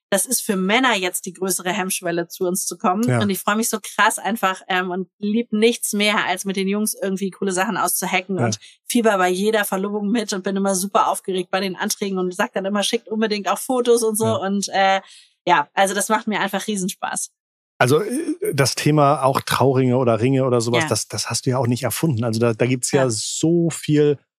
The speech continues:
Speaker 2: äh, Traditionsunternehmen oder Local Heroes oder in Hamburg geht man immer zu dem oder sowas.
Speaker 1: Ja.
Speaker 2: Also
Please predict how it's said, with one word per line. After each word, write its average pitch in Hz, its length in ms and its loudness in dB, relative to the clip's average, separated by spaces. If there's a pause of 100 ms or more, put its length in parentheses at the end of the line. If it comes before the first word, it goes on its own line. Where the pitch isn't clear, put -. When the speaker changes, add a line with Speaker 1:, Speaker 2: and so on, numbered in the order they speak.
(260)
Speaker 2:
äh, 127 320 4
Traditionsunternehmen 123 1200 2
oder 120 420 2
Local 123 460 4
Heroes 120 480 2
oder 127 260 4
in 123 160 0
Hamburg 131 240 2
geht 123 140 0
man 131 100 2
immer 127 140 2
zu - 140 -2
dem 131 220 2
oder 117 160 2
sowas. 120 220 2
Speaker 1:
Ja. 165 60 -2
Speaker 2:
Also 117 180 2